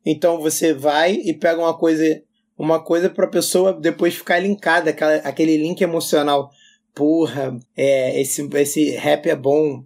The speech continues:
Por quê? Porque o teu corpo lembra que você tava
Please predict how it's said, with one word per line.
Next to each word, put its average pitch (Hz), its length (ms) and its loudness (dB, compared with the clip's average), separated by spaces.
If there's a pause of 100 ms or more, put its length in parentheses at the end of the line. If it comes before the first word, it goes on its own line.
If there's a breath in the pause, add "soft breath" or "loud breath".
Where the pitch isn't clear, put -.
(140)
Por 147 200 -4
quê? 175 160 0
Porque - 180 -4
o 156 60 2
teu 160 200 0
corpo 175 460 -2
lembra 160 320 0
que - 80 -12
você 160 260 0
tava 156 460 0